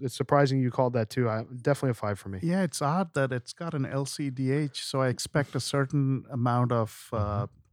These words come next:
Speaker 2: you know, like
Speaker 3: Experience.
Speaker 1: Yeah.
Speaker 2: yeah,
Speaker 3: Yeah.
Speaker 2: like
Speaker 1: Something
Speaker 2: a
Speaker 1: good.
Speaker 2: delivery on a cigar, but
Speaker 3: Yeah.
Speaker 2: this is,
Speaker 1: Yeah.
Speaker 2: it's, it's bad.
Speaker 1: Yeah.
Speaker 2: Not great.
Speaker 1: All right, here we go, Senator. <laughs>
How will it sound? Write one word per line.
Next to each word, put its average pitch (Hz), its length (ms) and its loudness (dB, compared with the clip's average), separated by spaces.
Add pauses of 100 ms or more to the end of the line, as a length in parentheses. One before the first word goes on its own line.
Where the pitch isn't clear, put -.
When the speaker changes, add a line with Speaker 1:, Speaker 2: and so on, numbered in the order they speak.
(440)
Speaker 2:
you 151 120 0
know, 113 240 0 (280)
like 135 160 -8 (320)
Speaker 3:
Experience. 120 580 6
Speaker 1:
Yeah. 135 180 0
Speaker 2:
yeah, 214 200 0
Speaker 3:
Yeah. 143 120 4
Speaker 2:
like 139 120 4
Speaker 1:
Something 165 160 8
Speaker 2:
a - 20 0
Speaker 1:
good. 131 80 8
Speaker 2:
delivery 160 420 6
on 120 120 2
a 113 80 2
cigar, 135 440 -4
but 165 160 -4
Speaker 3:
Yeah. 90 60 -2
Speaker 2:
this 87 200 0
is, - 300 -10 (320)
Speaker 1:
Yeah. 104 240 2
Speaker 2:
it's, - 260 -8
it's 107 260 -8
bad. 101 340 -10 (320)
Speaker 1:
Yeah. 101 180 -2 (720)
Speaker 2:
Not 110 200 -12
great. - 120 -4
Speaker 1:
All 120 80 6
right, 147 220 10
here 143 100 10
we 147 80 10
go, 143 160 10
Senator. 143 440 6 (580)
<laughs> 110 240 0